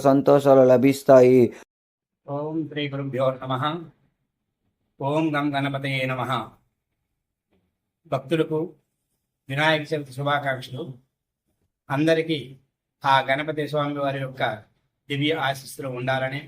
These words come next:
Speaker 2: కోరుకుంటున్నాను. అలాగే శ్రీ ధన్వంతరి విద్యాలక్ష్మి గణపతి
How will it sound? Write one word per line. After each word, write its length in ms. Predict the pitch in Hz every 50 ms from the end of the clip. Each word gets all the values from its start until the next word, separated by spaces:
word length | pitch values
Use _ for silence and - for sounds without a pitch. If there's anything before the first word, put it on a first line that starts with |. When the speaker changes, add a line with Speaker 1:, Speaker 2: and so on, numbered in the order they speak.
| - _ _ _ _ _ _ _ _ _ _ _ _ _ -
Speaker 2:
కోరుకుంటున్నాను. 760 | 143 143 139 139 139 - 131 - 135 131 131 127 127 135 170 - - _ _ _ _ _ _ _ _ _ _ -
అలాగే 320 | 127 131 131 131 131 127 120 110 - _ _ _ _ _ _ _ _ _ _ _ _ _ _ _ _ _ -
శ్రీ 160 | - 160 160 156 160
ధన్వంతరి 440 | 151 143 156 160 165 165 165 160 160 156
విద్యాలక్ష్మి 600 | 151 - 135 143 156 160 156 147 - - 160 156 147 139
గణపతి 280 | 139 139 135 139 139